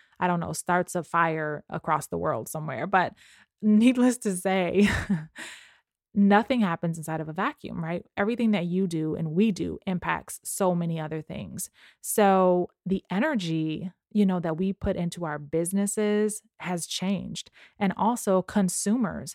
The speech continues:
have changed, right? Your ideal client, your ideal customer is now in a totally different space than they were a year or two ago. So now the things that you used to do may not be working.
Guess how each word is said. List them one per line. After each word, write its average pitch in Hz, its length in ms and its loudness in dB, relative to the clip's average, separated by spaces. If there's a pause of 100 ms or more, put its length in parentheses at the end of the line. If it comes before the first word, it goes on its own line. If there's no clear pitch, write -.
have 160 160 -8
changed, - 480 -10
right? 170 320 -2 (280)
Your 190 220 0
ideal 185 340 0
client, 180 380 -4
your 185 100 -2
ideal 170 300 -4
customer 165 800 -6
is 190 180 0
now 175 640 2
in - 60 -6
a 156 100 -6
totally 202 500 0
different 180 380 -4
space 185 320 -2
than 175 140 -4
they 165 120 -2
were 165 420 0 (420)
a 214 80 2
year 196 360 4
or 185 60 4
two 185 240 0
ago. 170 480 0 (240)
So 208 140 0
now 190 220 2
the 247 100 2
things 185 260 0
that 170 140 -2
you 185 120 0
used 180 360 -2
to 220 80 -4
do 240 320 -4
may 165 240 -4
not 160 200 -6
be 156 120 -8
working. - 480 -12